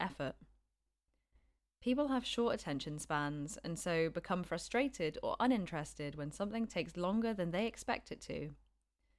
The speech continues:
Making the checkout process unambiguous, quick, and painless will ensure a customer's experience is positive and satisfying,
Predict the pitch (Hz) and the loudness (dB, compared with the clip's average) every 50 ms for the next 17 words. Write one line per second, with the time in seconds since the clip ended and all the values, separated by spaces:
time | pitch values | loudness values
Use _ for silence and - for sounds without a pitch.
0 | _ _ _ _ _ _ _ _ _ - 190 190 220 220 - 285 277 277 277 - | _ _ _ _ _ _ _ _ _ 2 4 6 6 6 6 6 6 6 6 6
1 | - 247 247 - 311 285 240 - - 185 165 160 - - 160 160 - - - - | 4 4 4 6 6 4 4 4 2 2 2 4 4 2 0 0 0 -2 0 4
2 | 190 226 247 254 247 196 165 156 165 160 160 156 160 - - - - - - - | 6 6 8 8 8 8 6 4 4 4 4 4 2 0 -4 -12 -14 -18 -10 -4
3 | - 202 220 - - - - 180 175 - - 220 254 262 233 165 147 160 151 - | 0 0 0 0 -2 -4 -4 -4 -2 2 4 6 6 6 6 4 2 -2 -4 -8
4 | - - - - - _ _ _ _ - 202 196 196 190 - - 214 220 240 247 | -12 -16 -18 -20 -20 _ _ _ _ 0 2 2 4 4 2 2 4 4 4 4
5 | - 208 - - 214 226 - - 262 262 254 - - - - - 180 170 156 151 | 4 2 0 0 -2 0 0 2 2 2 2 2 -2 -4 -2 0 2 4 4 4
6 | 156 160 160 156 170 - 160 165 - - 196 196 214 208 - - 233 226 220 220 | 2 2 0 -2 -4 -6 -8 -8 -4 -2 0 0 0 0 0 0 0 0 0 0
7 | - 214 202 165 - 180 156 - - - - 143 143 143 143 143 143 147 151 | -2 -2 -2 0 0 -2 -2 -2 -6 -6 -2 0 0 0 0 0 -2 -2 -4